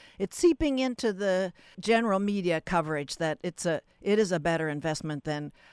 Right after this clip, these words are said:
uh, emergency services for, uh, individuals that are not housed. So, but it is coming in the discourse that the, that builders and landlords are, will not,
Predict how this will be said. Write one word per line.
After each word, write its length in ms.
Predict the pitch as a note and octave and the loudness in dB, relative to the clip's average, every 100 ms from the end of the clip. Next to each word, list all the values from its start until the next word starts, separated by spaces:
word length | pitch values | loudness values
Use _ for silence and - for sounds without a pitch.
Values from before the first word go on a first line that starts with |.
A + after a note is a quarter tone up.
| _ - | _ -8
uh, 160 | D3+ F3 | -4 0
emergency 600 | F3+ F3 E3+ D#3+ - D3 | 2 2 0 -4 -6 -6
services 680 | - D#3 C#3+ - A2 A#2+ | -4 -4 -6 -8 -10 -10
for, 340 | - D#3 A#2+ - | -8 -8 -6 -10
uh, 60 | C3+ - | -10 -4
individuals 560 | F3 D#3+ E3 D3 C#3+ | -2 2 2 0 -4
that 160 | D3 C#3 | -4 -4
are 80 | C3+ | -2
not 240 | C#3 B2+ | -4 -6
housed. 600 | - D3+ C#3 C3+ - - _ _ - - - | -6 -6 -6 -8 -14 -20 _ _ -20 -20 -14
So, 440 | - B3 A#3+ A#3 - | -6 -4 -4 -6 -4
but 200 | F#3+ G#3+ - | 2 2 6
it 220 | A3 G#3+ | 4 6
is 180 | C4 B3 | 4 2
coming 420 | - B3+ C#4 C4+ | 0 0 0 0
in 260 | A#3 B3+ B3+ | 0 0 2
the 180 | B3 G#3+ | 0 0
discourse 600 | B3+ B3 - E3 D#3+ - | -2 -4 0 0 0 0
that 360 | D#3+ D3+ - | 0 0 0
the, 240 | E3+ D#3+ - - - - - | -2 -2 -2 -10 -20 -20 -10
that 240 | E3+ E3+ - _ _ _ _ E3 | 0 0 0 _ _ _ _ 2
builders 680 | G3+ A#3 A#3 B3 A#3+ A#3+ - | 6 6 6 6 4 2 -2
and 160 | E3 E3 | -6 -2
landlords 640 | F#3 F#3 F3 D#3+ D#3 - - | -2 -2 0 0 -2 -4 -4
are, 300 | E3 D#3+ D3+ - - E3+ | 2 2 0 -6 -12 0
will 220 | F3+ F3 | 4 4
not, 300 | F3+ F#3 | 4 2